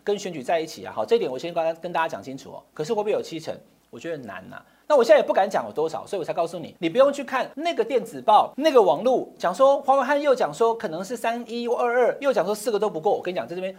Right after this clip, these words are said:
暐瀚观点代表暐瀚很清楚告诉你，我不跟你预测最后四大公投的结果，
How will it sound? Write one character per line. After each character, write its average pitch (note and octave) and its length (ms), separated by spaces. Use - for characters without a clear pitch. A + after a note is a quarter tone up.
暐 E3 100
瀚 B3 120
观 A#3+ 160
点 F3+ 160
代 G3 100
表 D#3+ 160
暐 A2+ 100
瀚 C3+ 200
很 D#3 120
清 G#3+ 140
楚 F3+ 80
告 F3+ 140
诉 F3+ 100
你， C3 180
我 E3 100
不 E3+ 140
跟 C#4+ 140
你 G#3 60
预 A3 260
测 G#3+ 240
最 A3+ 220
后 A3 200
四 A#3+ 160
大 G3 120
公 F#3+ 180
投 C#3 160
的 B2 80
结 B2+ 400
果， G#2+ 240